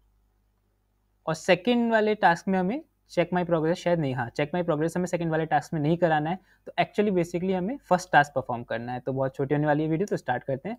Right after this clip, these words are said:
स्टार्ट लैब पे क्लिक करेंगे अपने इंस्टेंस प्रोवाइड करने के लिए, एक्सेस करने के लिए,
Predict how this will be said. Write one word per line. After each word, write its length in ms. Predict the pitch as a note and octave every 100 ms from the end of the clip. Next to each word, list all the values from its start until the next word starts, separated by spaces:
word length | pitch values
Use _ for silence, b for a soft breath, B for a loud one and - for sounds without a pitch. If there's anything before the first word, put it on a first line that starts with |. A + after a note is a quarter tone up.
| _ _ -
स्टार्ट 300 | - E3+ F3
लैब 160 | F#3 F3+
पे 60 | F#3
क्लिक 280 | G3 F#3
करेंगे 280 | G3 F#3 F#3+
अपने 220 | F#3+ F3+
इंस्टेंस 340 | E3 - E3+ E3
प्रोवाइड 320 | F3 E3+ E3+
करने 220 | F3 E3+
के 120 | E3+
लिए, 80 | A#3 - _ _ _ -
एक्सेस 300 | - - D#3+
करने 280 | - D#3+ D#3
के 100 |
लिए, 100 | D#3+